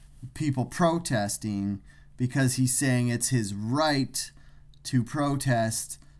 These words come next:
the protest he doesn't believe in, when he's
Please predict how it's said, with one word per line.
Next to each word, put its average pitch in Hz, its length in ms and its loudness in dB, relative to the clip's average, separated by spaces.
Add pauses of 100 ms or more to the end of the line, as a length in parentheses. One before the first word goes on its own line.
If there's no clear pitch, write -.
(140)
the 113 320 -2
protest 123 600 -2
he 123 100 2
doesn't 113 360 -2
believe 135 560 2
in, 110 420 2 (360)
when 117 600 0
he's 110 380 -4